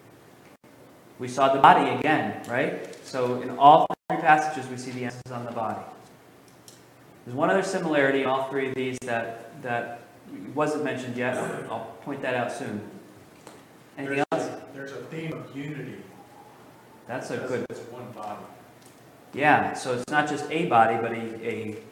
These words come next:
Speaker 1: one body. And if you were in First Corinthians, you would see even more later on. It talks about how the parts, the gifts, shouldn't be arguing with each other. Like, "Well, I'm not the foot, or I'm not the hand, or I'm the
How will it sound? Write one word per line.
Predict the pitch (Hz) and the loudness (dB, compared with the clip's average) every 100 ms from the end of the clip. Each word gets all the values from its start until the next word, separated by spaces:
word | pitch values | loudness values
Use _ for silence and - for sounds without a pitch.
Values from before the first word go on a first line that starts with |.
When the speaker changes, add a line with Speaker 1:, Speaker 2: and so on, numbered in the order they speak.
| - | -10
Speaker 1:
one | 117 147 | 0 2
body. | 127 104 87 - - | 2 -2 -4 -8 -10
And | 135 | -6
if | 127 139 | -4 0
you | 143 | 4
were | 143 | 4
in | 143 165 | 4 4
First | 156 - | 4 2
Corinthians, | 143 190 135 127 123 | -2 -2 -2 -4 -4
you | 123 | -4
would | 123 | -4
see | 120 127 127 123 | -6 -6 -8 -8
even | 120 | -8
more | 117 147 143 127 123 | -4 2 6 6 6
later | 123 120 123 | 2 2 2
on. | 143 - | 2 2
It | |
talks | 123 120 - | -2 -4 -4
about | 120 117 117 | -2 -2 2
how | 120 117 117 - - - - | 4 4 4 -2 -10 -16 -12
the | - | -8
parts, | - - 160 151 - - | -6 4 6 6 0 -6
the | 120 | -6
gifts, | 165 160 - | 0 0 0
shouldn't | 143 127 | -4 -4
be | 127 | 2
arguing | 131 143 120 113 | 4 4 2 -4
with | 104 101 | -6 -6
each | 110 | -8
other. | 95 - - - - | -10 -12 -16 -20 -18
Like, | 101 104 | -14 -8
"Well, | 110 | -4
I'm | 139 147 | -4 -2
not | 120 123 | -4 -6
the | |
foot, | - 156 123 | -6 -4 -2
or | 113 | -4
I'm | 120 127 | -6 -6
not | 120 120 | -8 -8
the | - | -10
hand, | 156 143 113 113 | -6 -6 -8 -10
or | 107 | -8
I'm | 131 | -8
the | 120 | -8